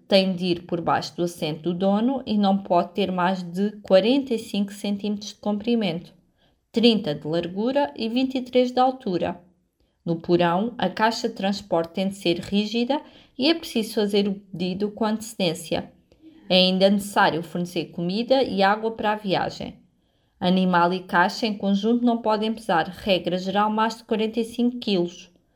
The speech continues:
Se está a planear viajar para um Estado-membro da União Europeia com o seu animal, peça o transporte europeu para animais de companhia numa direção regional da agricultura.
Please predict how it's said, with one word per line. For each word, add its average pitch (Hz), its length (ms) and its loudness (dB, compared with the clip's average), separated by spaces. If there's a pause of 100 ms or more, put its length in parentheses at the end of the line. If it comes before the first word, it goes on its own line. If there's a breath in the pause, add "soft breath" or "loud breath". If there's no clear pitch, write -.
(420 soft breath)
Se - 200 -4
está 208 260 4
a 285 60 4
planear 175 520 0
viajar 180 560 -2
para 175 140 -4
um 190 40 -2
Estado-membro 175 640 -2
da 170 140 -2
União 170 220 0
Europeia 165 420 0
com - 160 -4
o 175 60 0
seu 165 260 0
animal, 170 540 -2 (420 loud breath)
peça 196 540 4
o 190 100 -4
transporte 196 640 -2
europeu 185 420 -2
para 196 300 0
animais 190 460 0
de - 80 -20
companhia 185 720 -2 (260 loud breath)
numa 220 320 4
direção 196 500 0
regional 196 380 0
da 202 120 -2
agricultura. 196 800 -2